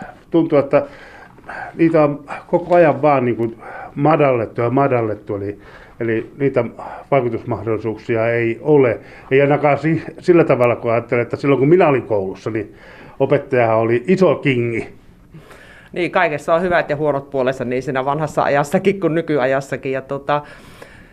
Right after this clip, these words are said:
Speaker 2: se on totta, että meillä on kulttuuri selkeästi muuttunut, että tämmönen terve totteleminen on vähentynyt. Ja, ja meidän pitäisikin loppupelissä niinku enemmän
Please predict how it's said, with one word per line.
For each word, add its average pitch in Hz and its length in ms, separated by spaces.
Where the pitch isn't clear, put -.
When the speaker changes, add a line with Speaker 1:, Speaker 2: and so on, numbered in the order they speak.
Speaker 2:
se 254 140
on 247 80
totta, 180 400
että 190 220
meillä 208 260
on 196 60
kulttuuri 202 480
selkeästi 165 480
muuttunut, 208 560
että 160 500
tämmönen 196 220
terve 214 360
totteleminen 131 880
on 135 180
vähentynyt. 113 600
Ja, 151 240
ja 143 380
meidän 156 300
pitäisikin 165 480
loppupelissä 151 640
niinku 147 340
enemmän 175 420